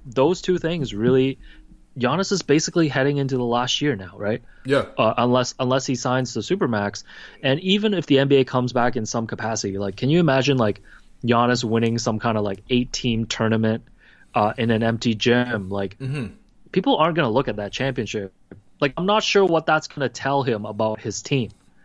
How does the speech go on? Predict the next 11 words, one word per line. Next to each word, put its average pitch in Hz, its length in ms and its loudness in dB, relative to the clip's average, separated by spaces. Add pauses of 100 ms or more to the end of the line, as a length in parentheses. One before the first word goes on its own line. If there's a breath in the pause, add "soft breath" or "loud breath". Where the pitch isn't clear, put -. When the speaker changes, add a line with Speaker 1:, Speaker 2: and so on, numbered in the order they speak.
(140)
Speaker 2:
Yeah. 107 200 -6
Speaker 1:
Like, 131 200 2
like, 131 160 2
that 156 160 2
opportunity 151 640 -2
is 101 120 -6
gone 139 260 0
now 107 180 -4
for 98 160 -8
this 98 180 -8
season. 101 420 -6